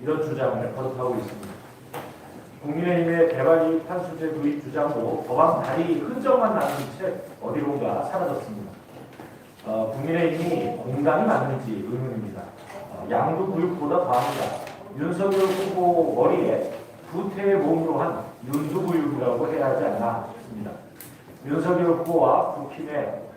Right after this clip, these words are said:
부동산 불로소득 환수에 대한 명확한, 어, 입장이 무엇인지 밝히길 바랍니다. 어, 한 말씀 더 드릴까요? 이,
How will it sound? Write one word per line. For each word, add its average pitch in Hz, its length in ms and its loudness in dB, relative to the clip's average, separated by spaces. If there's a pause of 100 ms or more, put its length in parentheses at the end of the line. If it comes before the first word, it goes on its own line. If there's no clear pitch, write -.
(340)
부동산 165 500 2
불로소득 160 560 2
환수에 190 400 0
대한 156 500 2 (240)
명확한, - 760 0 (220)
어, 104 140 -10
입장이 - 600 -2
무엇인지 - 680 0 (340)
밝히길 117 400 -6
바랍니다. 98 380 -4 (1700)
어, 113 320 -4
한 160 160 -6
말씀 156 220 -6
더 127 160 -6
드릴까요? 123 720 -2 (260)
이, 110 220 -4